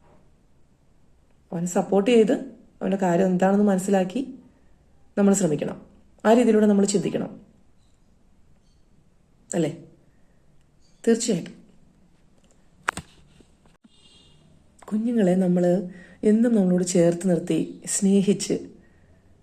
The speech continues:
തന്നെ വേണം, ഏഹ്, നമ്മൾ വളർത്തിക്കൊണ്ടുവരാൻ. ഇപ്പൊ അവര് പഠിച്ചാലും പഠിച്ചില്ലെങ്കിലും മാർക്ക് കുറഞ്ഞാലും കൂടിയാലും നമ്മുടെ സ്നേഹത്തിന് അതിനൊരു കുറവുണ്ടാവില്ല. നമ്മുടെ സ്നേഹം ഒരിക്കലും നിഷേധിക്കപ്പെടില്ല അവർക്ക്.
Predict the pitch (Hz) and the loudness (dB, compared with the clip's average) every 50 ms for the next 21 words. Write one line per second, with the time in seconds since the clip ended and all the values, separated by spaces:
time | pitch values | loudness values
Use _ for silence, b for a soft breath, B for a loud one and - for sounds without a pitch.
0 | _ _ _ _ _ _ _ - 214 202 208 214 226 220 190 160 - - - - | _ _ _ _ _ _ _ 0 2 4 4 4 4 4 2 2 0 -2 -6 -8
1 | - - - - - _ - - - - - - - 175 170 170 165 165 160 165 | -12 -18 -20 -20 -20 _ -20 -20 -20 -16 -8 -2 0 0 0 0 0 -2 -4 -4
2 | 165 160 208 - - 190 170 170 160 160 156 151 147 147 - 160 - - - - | -4 -6 -8 -8 -6 -4 -2 -2 0 0 -2 -2 -2 -4 -4 -4 -4 -4 -6 -8
3 | - - - - b b b b b b b b - 233 226 220 240 262 269 262 | -10 -14 -18 -20 b b b b b b b b 0 2 4 4 4 2 2 2
4 | 240 220 233 - - 254 240 233 233 240 240 233 - - - - 196 202 196 214 | 2 2 2 2 2 2 4 4 4 2 2 0 -6 -6 -4 -2 -2 -2 0 0
5 | 208 196 196 196 202 202 202 202 190 190 196 - 208 202 208 196 185 185 185 185 | 0 0 0 0 0 0 0 0 0 0 0 0 0 2 2 2 2 2 2 2
6 | 180 180 185 185 180 196 180 175 175 175 170 165 170 175 180 175 190 202 208 226 | 2 0 0 0 0 0 2 2 4 2 2 2 0 -2 -2 -4 -4 -6 -4 -4
7 | 262 277 277 - 233 202 190 185 190 185 202 185 185 196 - - - 180 180 185 | -4 -4 -4 -2 0 0 0 0 0 -2 -2 -2 -2 -4 -6 -6 -6 -6 -4 -4
8 | 180 175 - 165 147 143 143 - - - - - - - - - _ _ b b | -4 -2 0 0 0 0 -2 -4 -6 -8 -8 -10 -12 -14 -16 -20 _ _ b b
9 | b b b b b b b b b b b b b b _ - 208 220 240 277 | b b b b b b b b b b b b b b _ -2 0 0 0 0
10 | 269 - 226 202 196 190 208 202 185 185 180 190 190 185 180 - 196 190 180 190 | 0 2 2 2 4 4 2 2 0 0 0 0 -2 0 0 2 2 2 2 2
11 | 220 196 - 202 - 151 - - - - - - - | 2 2 2 0 -2 -2 -2 -2 -4 -4 -8 -10 -12